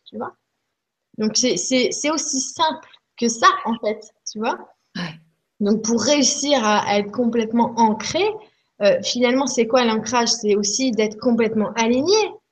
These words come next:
Speaker 1: tu vois. Donc, d'être aligné, ça veut dire que,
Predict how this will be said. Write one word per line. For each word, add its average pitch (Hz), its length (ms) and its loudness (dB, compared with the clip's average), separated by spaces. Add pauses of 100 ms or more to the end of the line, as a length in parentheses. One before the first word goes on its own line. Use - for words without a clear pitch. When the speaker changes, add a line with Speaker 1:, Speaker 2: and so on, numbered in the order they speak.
(320)
Speaker 1:
tu - 80 -16
vois. 269 160 -6 (480)
Donc, 220 300 2
d'être 320 300 4
aligné, 247 420 4
ça 226 180 0
veut 202 100 0
dire 247 280 0
que, 220 100 -2